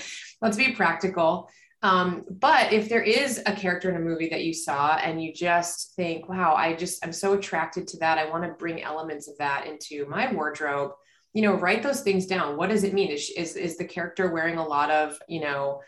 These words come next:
um, kind of menswear inspired, inspired, inspired pieces like plaids and, you know, trousers and cute little blazers and things like that? Okay, write that down. Um, is, you know,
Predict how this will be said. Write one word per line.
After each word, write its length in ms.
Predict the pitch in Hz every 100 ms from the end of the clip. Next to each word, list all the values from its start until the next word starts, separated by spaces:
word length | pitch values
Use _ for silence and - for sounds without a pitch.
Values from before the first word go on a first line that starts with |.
| - _ -
um, 340 | 165 151 151
kind 160 | - 180
of 60 |
menswear 480 | 165 185 202 185 165
inspired, 420 | 160 - 160 156 -
inspired, 440 | 160 - 156 - _ -
inspired 460 | 160 147 156 143 143
pieces 380 | 160 151 147
like 240 | 147 139 -
plaids 560 | - 175 165 156 143
and, 320 | 143 139 139 _ - _
you 120 | 180
know, 220 | 156 143
trousers 840 | 139 - 185 180 165 165 151 147 156
and 300 | 147 143 -
cute 140 | 196
little 220 | 175 160
blazers 400 | 156 165 165 160
and 100 | 160
things 220 | 165 160 160
like 160 | 175
that? 240 | 269 214 185
Okay, 220 | 185 156
write 260 | 147 156
that 180 | 170 160
down. 460 | 185 160 160 160 160 _ _ _ -
Um, 600 | 165 156 147 147 147 - _
is, 560 | - 190 180 175 170 165
you 120 | 196
know, 260 | 170 156